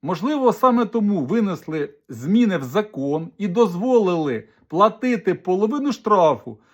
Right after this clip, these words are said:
тому щоб людина сама приходила в Т Ц К і визнавала свою вину. Але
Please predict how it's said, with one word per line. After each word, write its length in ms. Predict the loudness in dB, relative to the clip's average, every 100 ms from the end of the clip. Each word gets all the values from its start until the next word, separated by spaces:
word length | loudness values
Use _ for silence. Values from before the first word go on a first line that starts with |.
| _ _
тому 320 | 0 2 0
щоб 240 | 0 -2
людина 380 | -2 -2 2 2
сама 440 | 2 0 2 2 2
приходила 840 | -2 -6 -6 -4 -4 -4 -4 -8 _ _ _ _ _ _
в 80 |
Т 160 | 0 0
Ц 200 | 2 -2
К 460 | 0 2 2 0 -4
і 80 | -2
визнавала 560 | 0 2 2 2 2
свою 300 | 0 -4 -2
вину. 420 | -4 -4 -6 -8 -16 _ _ _ _
Але 600 | -2 2 2 2 2